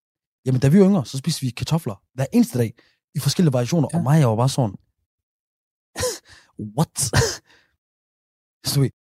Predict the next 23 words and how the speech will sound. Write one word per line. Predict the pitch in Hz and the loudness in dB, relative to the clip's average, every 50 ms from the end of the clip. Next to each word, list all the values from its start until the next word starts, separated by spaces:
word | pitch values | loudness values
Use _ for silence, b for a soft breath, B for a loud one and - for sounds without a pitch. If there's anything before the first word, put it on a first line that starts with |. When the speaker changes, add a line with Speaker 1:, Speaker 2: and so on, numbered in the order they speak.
| _ - | _ -16
Speaker 1:
kartoffelmos, | - - 143 147 120 131 135 135 131 135 127 - - - - - - - - _ _ _ _ _ _ _ _ | -4 -2 0 0 2 4 4 4 4 4 2 0 -2 -4 -6 -6 -8 -12 -16 _ _ _ _ _ _ _ _
kartoffelbåde, | - 123 - 151 151 127 143 131 143 147 143 143 143 139 127 - - _ _ _ _ _ _ _ _ _ _ _ _ _ - | -6 0 2 4 4 4 2 2 2 0 0 0 -2 -2 -4 -6 -12 _ _ _ _ _ _ _ _ _ _ _ _ _ -4
de | 147 | 0
der | - | 0
helt | - - 180 180 151 | 2 4 4 4 4
hvide | 131 165 180 185 | 2 2 2 2
kartofler, | - - - 170 160 - 135 127 | 2 2 0 -2 -2 -2 -4 -4
hvor | 127 123 | -2 -4
jeg | 127 123 | -4 -2
tænkte | - 151 147 - | -2 -4 -2 -2
sådan, | 151 123 110 120 | -4 -4 -4 -6
"Er | 120 | -8
I | |
træt | 117 - - 156 | -8 -4 -2 -2
af | 151 147 | 0 0
lyd, | 160 151 | 0 0
eller | 123 110 113 | 0 0 0
hvad?" | 127 135 135 B B B B - - - | -2 -2 -2 B B B B -10 -6 -4
Speaker 2:
Præcis. | - 330 302 - 370 349 311 - - - - | -4 -4 -2 0 0 0 -2 -2 -6 -12 -14
Speaker 1:
<laughs> | - - | -16 -4
Fordi | - 160 156 | 0 0 2
de, | 147 208 269 240 - - 147 | 2 0 0 -2 -4 -4 -2
de | - | -2